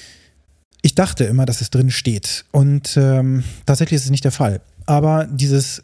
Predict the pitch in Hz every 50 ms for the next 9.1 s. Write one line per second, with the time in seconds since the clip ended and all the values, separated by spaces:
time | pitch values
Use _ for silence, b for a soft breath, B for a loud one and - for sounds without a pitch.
0 | _ _ - 131 123 147 202 226 156 131 123 151 170 - - 143 - - 143 135
1 | 139 131 123 127 131 - - - 113 117 117 113 113 - - _ _ _ _ _
2 | _ _ _ _ _ - - - - 151 170 190 - - - 165 156 - - 143
3 | 143 143 139 131 131 - 135 127 127 127 131 - _ _ _ _ _ _ _ _
4 | - 131 117 120 123 - 123 110 - - 113 - 117 - - 131 107 107 113 110
5 | 117 - - - _ _ - 151 156 151 127 - 131 127 139 120 110 120 131 131
6 | - 131 117 - 123 - - 120 - 117 - - 120 104 - - 110 110 113 110
7 | - - 123 - - - - - 156 - 104 - - - B B B B B B
8 | B B B B B B B - 110 113 123 131 127 123 117 120 120 110 110 107
9 | 110 127